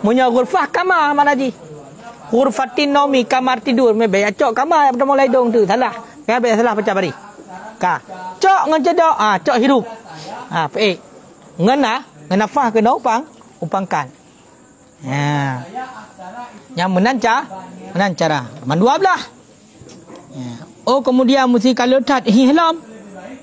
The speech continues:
Ya kan? Ya, oh, mesti dia kedi bacut tagai mesti hanapu bahinang ke dia. Alhamdulillah. Tapi yang sunnah ketika dimasukkan, kemudian dikeluarkan. Beli tamu hana tibit hang gemah.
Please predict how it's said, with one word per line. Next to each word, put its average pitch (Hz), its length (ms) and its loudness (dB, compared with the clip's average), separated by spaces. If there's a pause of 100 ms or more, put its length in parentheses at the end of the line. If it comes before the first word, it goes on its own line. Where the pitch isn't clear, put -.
(240)
Ya 220 160 2
kan? 285 240 0 (480)
Ya, 160 320 -2
oh, - 160 4
mesti 262 240 4
dia 254 80 2
kedi 262 160 2
bacut 269 320 2
tagai 240 320 2
mesti 240 160 2
hanapu 240 480 2
bahinang 233 480 2
ke - 0 -
dia. 123 160 -2
Alhamdulillah. 254 720 -2 (320)
Tapi 175 240 -2
yang 247 160 2
sunnah 208 400 0 (320)
ketika 226 480 0
dimasukkan, 214 800 -2 (240)
kemudian 180 400 0
dikeluarkan. 269 720 0 (640)
Beli 247 240 2
tamu 254 240 0
hana 269 160 2
tibit 254 320 2
hang 226 160 0
gemah. 262 240 0